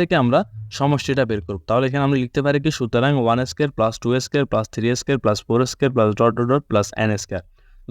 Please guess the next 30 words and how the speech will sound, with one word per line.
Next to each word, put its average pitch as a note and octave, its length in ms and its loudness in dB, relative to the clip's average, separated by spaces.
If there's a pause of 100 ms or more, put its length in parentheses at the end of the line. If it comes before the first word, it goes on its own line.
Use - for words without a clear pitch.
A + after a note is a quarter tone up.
দেখো B2 200 0 (160)
উপরেরটার D3 420 0
সাথে E3 160 0
কিন্তু E3 160 2
আমার D3+ 120 2
নিচেরটার B2+ 460 -2 (100)
মিল C3+ 200 2
আছে। - 140 -16 (380)
সর্বশেষে D3 680 0
আসি, C3+ 360 0 (120)
আমার B2 240 2 (120)
এখানে D3 260 0
উপরে B2+ 300 0
ছিল C#3 200 -4
কত? C3+ 180 -4 (120)
এন, C3 180 0 (360)
আর A2 160 -2
এন C#3 140 0
এর E3 100 2
পরিবর্তে E3+ 320 0
নিচে D3 260 0
আছে C#3 180 0
কত? C#3+ 140 -2
ইলেভেন। A2 360 0
তার B2 220 0
মানে B2 220 0 (100)
আমি A#2+ 120 2
যদি C3 180 0
এখানে C3+ 240 0
এই B2 160 -6